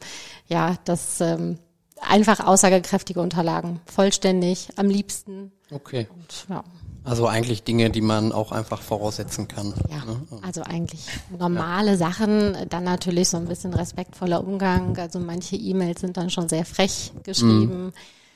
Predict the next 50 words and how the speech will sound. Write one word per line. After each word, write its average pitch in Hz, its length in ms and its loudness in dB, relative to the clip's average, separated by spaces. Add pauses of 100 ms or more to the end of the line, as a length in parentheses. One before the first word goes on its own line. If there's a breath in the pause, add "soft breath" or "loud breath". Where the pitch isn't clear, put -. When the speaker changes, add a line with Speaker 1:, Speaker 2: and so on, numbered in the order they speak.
(500 soft breath)
Speaker 1:
Da 190 100 0
stelle 185 280 8
ich 196 120 4
mir 190 140 4
dann 185 140 2
auch 175 100 0
die 190 140 -2
Frage, 175 440 0
wie 180 280 0
gehen 185 280 2
die 180 120 0
mit 180 120 0
unseren 185 220 2
Kunden 214 380 0
um, 170 320 -4 (140)
wenn 113 100 0
Speaker 2:
Ja. 110 80 0
Speaker 1:
sie 185 80 -4
mit 175 140 -6
mir 175 160 -4
schon 185 200 0
so 175 100 2
umgehen? 180 440 0
Speaker 2:
Ja. 208 120 -2 (180)
Speaker 1:
Und - 360 -10
das 175 140 0
sind 175 160 0
dann 175 120 2
Momente, 175 440 -2
wo 170 60 -4
ich 175 120 -4
dann 175 160 0
vielleicht 185 300 2
nochmal 208 180 4
zum 190 160 2
Hörer 220 280 6
greife 202 360 4
und 202 80 0
gucke, 208 240 -2
ist 202 140 -4
der 196 80 2
am 196 80 0
Telefon 202 340 -2
genauso 196 320 2
frech - 300 -4
wie 196 60 -2
in 185 40 0
der 180 140 0
E-Mail? 269 320 6 (200)
Speaker 2:
Ja. 131 160 2